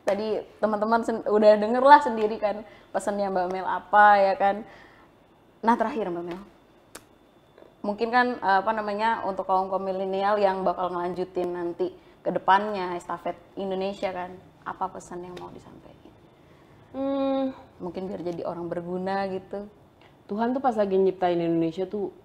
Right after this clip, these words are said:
Speaker 2: wih, kayak lagi sombongnya setengah mati gitu.
Speaker 1: Eh.
Speaker 2: Nggak ada yang jelek ujung ke ujung.
Speaker 1: Oh ya?
Speaker 2: Lagi keren-keren deh Indonesia.
Speaker 1: Indonesia.
Speaker 2: So,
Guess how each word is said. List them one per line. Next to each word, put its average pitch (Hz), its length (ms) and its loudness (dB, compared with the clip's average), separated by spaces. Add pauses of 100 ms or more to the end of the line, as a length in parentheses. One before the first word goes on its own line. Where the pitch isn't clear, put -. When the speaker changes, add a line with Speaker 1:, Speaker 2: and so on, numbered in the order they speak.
(140)
Speaker 2:
wih, 170 160 -8 (220)
kayak 156 180 -6
lagi 156 100 -8
sombongnya 156 460 -6
setengah 165 300 -10
mati 156 260 -12
gitu. 185 140 -10
Speaker 1:
Eh. 208 100 -6 (240)
Speaker 2:
Nggak 170 140 -2
ada 190 100 2
yang 202 100 2
jelek 185 220 2
ujung 160 260 -4
ke 147 100 -6
ujung. 143 240 -10 (760)
Speaker 1:
Oh 196 100 -20
ya? 214 220 -18
Speaker 2:
Lagi 156 180 -4
keren-keren 151 540 -10
deh 147 180 -10
Indonesia. 185 540 -4
Speaker 1:
Indonesia. - 20 -8 (220)
Speaker 2:
So, 143 320 -8